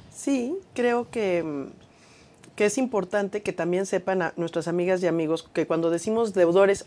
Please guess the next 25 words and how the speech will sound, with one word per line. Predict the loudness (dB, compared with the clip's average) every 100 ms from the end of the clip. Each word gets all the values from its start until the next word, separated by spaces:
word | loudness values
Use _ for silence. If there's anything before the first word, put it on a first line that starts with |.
| 2
alimentarios, | 8 8 8 2 -2 0 0 2 0 -4 -14 -6
no | 0 4 6 6
nos | 2 0
referimos | 0 2 4 4 2 -4
específicamente | -4 -4 0 0 -2 0 2 2 0
solamente | 2 6 8 6 4 2 4
a |
los | 4 4
alimentos. | 4 4 4 0 -4 -8 -12 -14 -20 -20 -20 -20 -12 4
Lo | 10 10
que | 10 6 4 4
implica, | 4 4 4 2 2 0
como | 0 2
muy | 2 2
bien | 0 0
dice | 0 -2
Julieta, | 0 2 4 4 0 0
este, | 0 0 4 4 4
esta | 4 2 8
deuda, | 12 12 12 10 10
esto | 8 4 0
que | -2
se | 2 6
debe | 8 10 8
pagar | 6 4 8 8